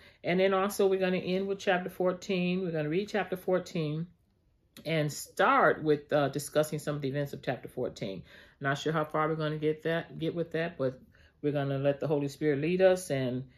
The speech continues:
uh, it, we might get to it, we might not, we'll see. Amen? So let's just start with a word of prayer. Heavenly Father, we just thank you for this day.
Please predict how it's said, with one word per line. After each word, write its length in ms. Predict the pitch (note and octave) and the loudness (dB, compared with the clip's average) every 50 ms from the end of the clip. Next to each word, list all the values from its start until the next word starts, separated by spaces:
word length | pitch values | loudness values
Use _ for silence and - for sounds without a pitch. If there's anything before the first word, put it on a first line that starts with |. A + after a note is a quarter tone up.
| _ _ _ _ - | _ _ _ _ -12
uh, 420 | - B2+ B2 B2 B2 - C#2 B1+ - - | -8 -8 -6 -6 -6 -8 -8 -10 -8 -8
it, 140 | - G#2 | -8 -6
we 140 | G2+ A#2+ B2 | -4 -4 -4
might 260 | C3+ C#3+ D#3 D#3+ D#3+ | -2 -2 -2 -2 -2
get 200 | E3 E3 D#3+ - | -4 -6 -6 -2
to 160 | - F#3+ G3+ G#3+ | 2 4 4 4
it, 60 | G#3+ | 4
we 120 | F3+ D3+ | 2 -2
might 260 | D#3 D3+ C#3+ C#3+ A#2+ | -2 -2 -2 -2 -2
not, 240 | D3 D3+ F3 F#3+ G3+ | -2 -4 -4 -2 -2
we'll 160 | C3+ B2+ D3 | -2 -2 -2
see. 400 | D#3 - - B3+ B3 - A#2+ - - _ - - - | -2 0 0 2 2 2 -2 -6 -14 _ -18 -12 -10
Amen? 440 | B2 C3+ D3+ E3 F3 G3 A#3 C#4+ D#4 - _ _ _ _ _ _ _ _ _ - - - - - _ | -8 -6 -4 -4 -4 -4 -4 -6 -6 -12 _ _ _ _ _ _ _ _ _ -20 -20 -20 -20 -20 _
So 160 | - - G3+ A3 | -6 -2 0 2
let's 180 | C4 D4 - | 2 0 0
just 160 | - C#4 - | -2 -4 -4
start 260 | - - A3 G#3 G3+ G3+ | 0 2 4 4 4 2
with 120 | G3+ F#3+ | 0 0
a 20 | |
word 220 | G3 G3 F#3 G3+ G#3+ | 0 0 0 0 0
of 100 | G#3+ - | -2 -8
prayer. 420 | - - G#3 F#3+ F#3 F#3 A3+ D#4+ - - - _ _ _ _ _ _ _ _ _ _ _ _ - _ _ _ _ _ _ - _ _ _ _ - - _ _ _ | -6 -2 0 2 2 2 0 -2 -4 -10 -20 _ _ _ _ _ _ _ _ _ _ _ _ -20 _ _ _ _ _ _ -20 _ _ _ _ -20 -20 _ _ _
Heavenly 260 | G3+ G3 G#3 G#3+ G#3+ | -4 -2 -2 -2 -2
Father, 360 | G#3+ - A3 G#3+ G#3+ G3+ G#3 G3+ | 0 0 0 2 2 2 0 -2
we 100 | G#3+ G#3 | -2 -2
just 280 | F#3+ F3+ F3+ - - | -2 -4 -4 -4 -4
thank 240 | G#3 G#3 G#3 G#3 - | -4 -4 -4 -4 -6
you 80 | A3+ A3 | -10 -6
for 120 | - C#3+ | -6 -4
this 260 | - A#2 B2+ C3 - | -4 -4 -6 -6 -8
day. 500 | - - F#3 F#3+ F#3 F#3 F3+ F#3 F#3+ - | -8 -4 -2 -2 0 0 -2 -4 -6 -8